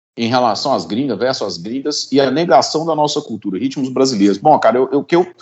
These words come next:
vou falar assim, sem nenhum tipo de ufanismo nem nada. Não acho que seja isso. Eu acho que isso tem a ver com a origem do instrumento. Então, assim, o, o instrumento guitarra elétrica, ele tá associado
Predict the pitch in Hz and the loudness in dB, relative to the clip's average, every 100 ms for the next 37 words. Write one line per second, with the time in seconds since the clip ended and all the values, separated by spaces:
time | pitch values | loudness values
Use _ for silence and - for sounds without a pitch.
0 | - - - 143 147 147 156 165 - 151 | -20 -20 2 2 6 4 4 0 -2 -10
1 | 135 123 104 113 - 160 165 160 135 151 | -12 -12 -16 -14 -12 -10 -8 -8 -6 -6
2 | 170 135 110 - 104 - 147 139 98 123 | -4 -4 -6 -10 -6 -2 0 2 2 0
3 | 151 156 139 139 113 87 - _ _ _ | -2 0 2 2 2 -2 -10 _ _ _
4 | _ - 170 196 190 190 - - 170 160 | _ -2 2 4 2 0 -8 -6 -6 -4
5 | 123 - - - _ _ - _ _ _ | -6 -10 -16 -20 _ _ -20 _ _ _
6 | _ _ _ _ 123 117 135 135 - 139 | _ _ _ _ 0 2 2 0 -4 -6
7 | - - 143 135 104 120 123 120 127 120 | -6 -4 -2 0 -2 -2 -4 -2 0 0
8 | 117 139 131 117 139 156 - 107 117 - | 2 -2 -4 -2 -4 -4 -6 -6 -6 -8
9 | _ _ _ _ _ _ _ _ _ - | _ _ _ _ _ _ _ _ _ -12
10 | 98 98 117 131 135 120 - 104 - 127 | -12 -2 2 4 4 2 2 0 2 0
11 | 135 - 143 127 165 196 202 107 104 113 | 0 0 2 4 4 2 0 -4 0 2
12 | 120 107 120 156 151 - 117 - 147 156 | 4 4 4 4 2 -4 -4 0 0 -2
13 | 151 - 131 | -8 -2 -2